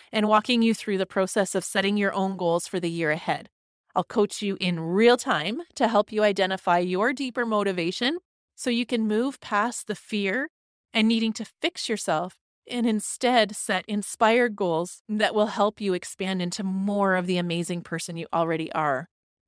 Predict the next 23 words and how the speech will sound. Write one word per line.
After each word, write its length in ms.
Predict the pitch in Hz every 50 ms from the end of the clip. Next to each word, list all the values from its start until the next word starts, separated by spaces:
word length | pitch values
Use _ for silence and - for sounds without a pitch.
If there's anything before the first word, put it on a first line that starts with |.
| _ -
So 120 | - 247
you 60 | 254
can 140 | 240 311 285
register 340 | 254 240 226 254 - - 254
on 80 | 262 277
my 140 | 294 302
website 500 | 262 208 180 180 - - - 165 180 196
to 80 | - -
get 160 | 190 202 - -
access 440 | 180 175 170 - - - 202 -
to 100 | - -
the 100 | 196 196
webinar 540 | 180 180 165 165 185 175 185 196 214 240 247 -
and 200 | 233 190 190 185
also 400 | - 196 190 202 - - 208 196
get 220 | 190 185 160 -
the 100 | - 190
workbook 580 | 180 180 175 160 - - - - - - - _ -
that 120 | 190 190
goes 240 | - 190 185 175 -
along 300 | 190 180 175 156 160 165
with 220 | 165 165 160 -
it. 120 | 156 -